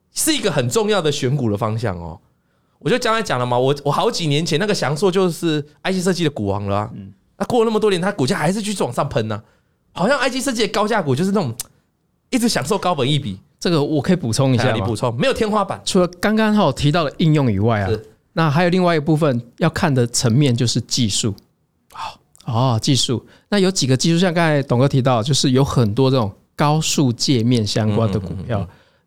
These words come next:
Speaker 2: 它的本益比就给得很高，
Speaker 1: 嗯哼。
Speaker 2: 估值就给得很高。
Speaker 1: 嗯哼。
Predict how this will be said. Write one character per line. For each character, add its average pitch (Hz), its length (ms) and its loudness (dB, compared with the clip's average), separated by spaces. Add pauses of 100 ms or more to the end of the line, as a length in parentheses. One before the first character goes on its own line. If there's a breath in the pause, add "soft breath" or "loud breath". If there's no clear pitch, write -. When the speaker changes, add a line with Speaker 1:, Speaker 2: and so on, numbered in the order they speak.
Speaker 2:
它 190 200 0
的 165 220 0 (220)
本 120 120 2
益 139 80 4
比 127 120 2
就 131 100 0
给 107 160 -2
得 98 80 -4
很 101 180 -4
高， 95 320 -4
Speaker 1:
嗯 101 80 -6
哼。 120 80 -4
Speaker 2:
估 165 80 4
值 143 140 0
就 123 100 0
给 104 140 -2
得 98 80 -2
很 98 140 -6
高。 113 140 -6
Speaker 1:
嗯 101 80 -2
哼。 95 100 -10